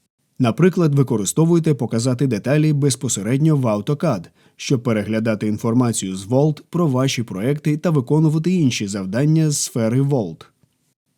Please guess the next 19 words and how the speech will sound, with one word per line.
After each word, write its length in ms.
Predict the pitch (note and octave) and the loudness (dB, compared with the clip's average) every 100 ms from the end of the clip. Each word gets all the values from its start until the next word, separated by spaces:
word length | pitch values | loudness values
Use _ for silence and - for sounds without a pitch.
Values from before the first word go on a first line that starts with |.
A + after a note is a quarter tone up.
| _ | _
Якщо 380 | B2+ A#2 - E3+ | 0 0 2 2
вам 260 | E3 F3 B2 | 4 4 4
дійсно 460 | E3 C#3 - A2 | 2 2 0 -2
потрібно 460 | G2 A2+ C3 A#2 A2+ | -2 0 2 2 2
отримати 480 | G#2+ B2 A#2 A2 A2 | 0 0 0 0 -2
доступ 400 | A#2 A2+ - A2 | -2 -2 -4 -4
до 120 | A#2 | -2
більш 320 | A2+ A2 - | 0 -2 0
розширених 560 | C#3+ D#3 D#3 B2 A2+ G2+ | -2 0 0 2 0 0
функцій 440 | B2+ A#2 A2 G#2+ | 0 0 0 -4
P 180 | G2+ A2+ | 0 2
D 240 | A2+ A2 | 2 2
M 80 | G#2 | 2
для 140 | G#2 G#2 | -2 -4
файлу, 500 | - F3+ C#3 F#2 E2 _ _ | -2 0 0 -2 -8 _ _
над 140 | C3+ A#2+ | 0 2
яким 340 | A2+ A2+ G#2+ | 2 0 0
ви 100 | B2 | 0
працюєте, 680 | D#3 D#3+ D3+ G2+ E2 E2 | 0 0 0 0 -4 -10